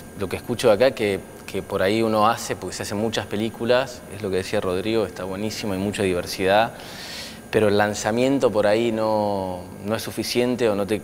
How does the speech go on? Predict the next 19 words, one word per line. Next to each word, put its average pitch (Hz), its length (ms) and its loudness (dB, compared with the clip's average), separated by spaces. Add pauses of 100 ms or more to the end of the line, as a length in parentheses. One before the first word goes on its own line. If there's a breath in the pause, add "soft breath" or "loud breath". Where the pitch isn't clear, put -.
no 95 160 -6
te 101 100 2
alcanzó 104 920 2
porque 90 360 -6 (260)
estás - 180 -12
justo - 340 -8
de 92 80 -4
plata, 113 520 2
y 98 160 -6
entonces 104 520 -6
eso - 160 -6
es - 120 -6
una 95 160 -2
pena, 120 440 2 (300 loud breath)
porque 95 100 -8
por 95 120 -4
ahí 107 80 4
hay 104 120 2
películas 98 800 -2